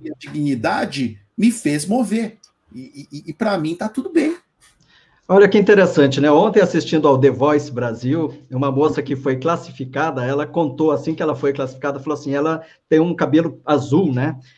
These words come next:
Speaker 2: Ela falou assim, "Poxa, sabe que alguns dias antes de vir aqui, uma pessoa olhou pra mim,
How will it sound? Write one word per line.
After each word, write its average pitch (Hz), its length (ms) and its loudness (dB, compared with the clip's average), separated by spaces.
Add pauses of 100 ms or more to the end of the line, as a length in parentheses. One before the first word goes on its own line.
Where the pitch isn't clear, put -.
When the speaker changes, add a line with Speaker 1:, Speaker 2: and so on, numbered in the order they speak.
Speaker 2:
Ela 147 140 0
falou 170 120 0
assim, 165 160 -2
"Poxa, 170 320 2
sabe 170 240 0
que - 80 -4
alguns 175 300 2
dias 165 260 4
antes 156 180 2
de 156 120 0
vir 151 140 0
aqui, 208 420 -4 (180)
uma 170 180 0
pessoa 170 920 2
olhou 156 260 4
pra 160 180 0
mim, 180 280 -2